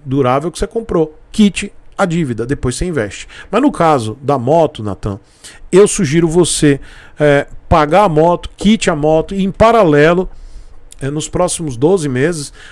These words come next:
você vai aplicando dinheiro numa, faz uma aplicação, vai botando dinheiro todo mês. Mas não compre nenhuma moto, não. Sabe por quê, cara? Você vai vender sua Lander por vinte.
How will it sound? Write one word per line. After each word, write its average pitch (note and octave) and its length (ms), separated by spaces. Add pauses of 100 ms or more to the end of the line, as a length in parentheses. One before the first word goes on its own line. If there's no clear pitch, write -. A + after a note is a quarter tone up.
(140)
você F#3 880
vai D#3+ 580 (120)
aplicando F3+ 600
dinheiro D#3+ 480
numa, E3+ 400 (200)
faz F#3 280
uma G3 60
aplicação, E3+ 680
vai E3 120
botando F3+ 320
dinheiro D#3+ 240
todo D3+ 180
mês. C3+ 400 (500)
Mas F#3 140
não A3 80
compre F#3+ 420
nenhuma D#3 240
moto, C#3+ 320
não. C3 140
Sabe - 220
por - 120
quê, D#3+ 160
cara? A#2 360 (520)
Você D#3+ 200
vai F#3 160
vender D#3+ 280
sua D3+ 180
Lander C#3 260
por D#3 180
vinte. C3 480